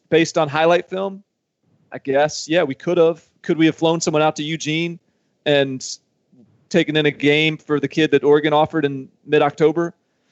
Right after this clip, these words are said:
Yeah, I guess we could have done that too and, and, and factor that into our evaluation. But neither of those things happened, he was a high three-star kid that we felt like had, looked like had talent based on highlight film, but just there wasn't a whole lot else to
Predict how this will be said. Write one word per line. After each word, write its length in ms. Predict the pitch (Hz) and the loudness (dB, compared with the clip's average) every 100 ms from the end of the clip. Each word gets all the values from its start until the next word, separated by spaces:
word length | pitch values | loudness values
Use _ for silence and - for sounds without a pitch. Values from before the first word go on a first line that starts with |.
| _ _ - | _ _ -4
Yeah, 180 | - 147 | 0 0
I 60 | |
guess 180 | 147 - | 0 -4
we 60 | 156 | -2
could 100 | 160 | 0
have 80 | |
done 140 | 151 147 | 0 2
that 140 | 147 | 0
too 320 | - 151 165 160 | 0 0 2 2
and, 200 | 135 127 | -2 -8
and, 320 | 139 131 123 - - _ - | -4 -4 -4 -12 -14 _ -8
and 160 | 123 | -2
factor 260 | 151 143 139 | -2 -2 0
that 80 | 135 | -2
into 220 | 135 147 | 0 0
our 60 | |
evaluation. 680 | 139 135 131 131 147 143 139 | 2 2 2 2 2 0 -8
But 400 | 113 135 - - _ _ _ 135 | 0 0 0 -16 _ _ _ -20
neither 320 | 143 190 202 | 0 4 4
of 60 | 160 | 4
those 160 | 156 | 2
things 200 | - 143 | 0 -4
happened, 560 | 160 160 156 139 131 - _ _ _ _ | -2 -2 -4 -10 -10 -20 _ _ _ _
he 140 | - 160 | -4 -2
was 120 | 143 | 0
a 60 | 135 | 0
high 160 | 151 | -2
three-star 460 | 147 151 143 - 135 | -2 -6 -6 -6 -6
kid 200 | 156 143 | -6 -6
that 60 | |
we 100 | 131 | -6
felt 180 | 127 139 | -4 -2
like 120 | 127 | -2
had, 220 | 135 131 113 | -2 -4 -2
looked 220 | 143 165 | -6 -2
like 120 | 143 | -4
had 180 | 135 127 | -2 -4
talent 320 | - 147 135 | -2 -4 -2
based 180 | 131 127 | -2 -4
on 100 | 123 | -2
highlight 240 | 131 175 139 | 0 0 0
film, 220 | 135 123 | -6 -6
but 80 | 120 | -6
just 200 | 135 - | -8 -6
there 100 | 226 | 0
wasn't 180 | 196 | 2
a 40 | 135 | 2
whole 200 | 131 143 | 2 2
lot 160 | 135 | 4
else 140 | 127 120 | 2 0
to 100 | 104 | -10